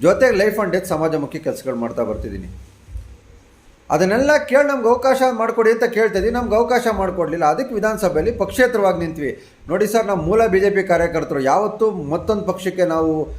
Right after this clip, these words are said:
ಸೇರಿಲ್ಲ, ಯಾವ ಪಕ್ಷದ ಪರವಾಗೂ ನಾವು ಮಾತಾಡಿಲ್ಲ. ಬಿ ಜೆ ಪಿ ಪಕ್ಷದ ಪರವಾಗಿ ಮಾತಾಡ್ತಿದ್ದೀನಿ, ಮೋದಿಜಿಯವ್ರು ಮಾಡ್ತಾ ಇರೋ ಕೆಲಸಗಳನ್ನ ತಿಳಿಸ್ಕೊಡ್ತಾ ಇದ್ದೀನಿ. ದಯವಿಟ್ಟು ಇದನ್ನು ಅರ್ಥ ಮಾಡ್ಕೊಳ್ಳಿ. ಸ್ಕ್ರೋಲ್ ಮಾಡಿ ನೋಡಿ, ನಮ್ಮ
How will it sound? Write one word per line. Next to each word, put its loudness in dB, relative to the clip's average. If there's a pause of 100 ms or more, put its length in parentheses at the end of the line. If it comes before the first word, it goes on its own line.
(180)
ಸೇರಿಲ್ಲ, 4 (140)
ಯಾವ 0
ಪಕ್ಷದ -4
ಪರವಾಗೂ 2
ನಾವು -2
ಮಾತಾಡಿಲ್ಲ. -2
ಬಿ -2
ಜೆ 0
ಪಿ 0
ಪಕ್ಷದ -4
ಪರವಾಗಿ 2
ಮಾತಾಡ್ತಿದ್ದೀನಿ, -2 (380)
ಮೋದಿಜಿಯವ್ರು 2
ಮಾಡ್ತಾ -2
ಇರೋ 0
ಕೆಲಸಗಳನ್ನ 0
ತಿಳಿಸ್ಕೊಡ್ತಾ -2
ಇದ್ದೀನಿ. -6
ದಯವಿಟ್ಟು 2
ಇದನ್ನು 0
ಅರ್ಥ 0
ಮಾಡ್ಕೊಳ್ಳಿ. -2
ಸ್ಕ್ರೋಲ್ 4
ಮಾಡಿ 0
ನೋಡಿ, 2
ನಮ್ಮ -4